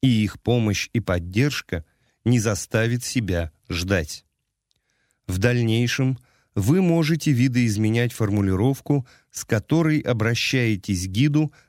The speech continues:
в зависимости от целей вашего погружения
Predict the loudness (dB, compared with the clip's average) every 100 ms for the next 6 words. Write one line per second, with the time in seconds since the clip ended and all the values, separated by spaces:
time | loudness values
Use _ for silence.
0 | _ -6 -2 0 2 0 0 0 0 0
1 | 0 0 0 -4 -6 -2 0 2 0 0
2 | -2 -2 -4 -6 -6 -6 -4 -2 0 0
3 | 2 0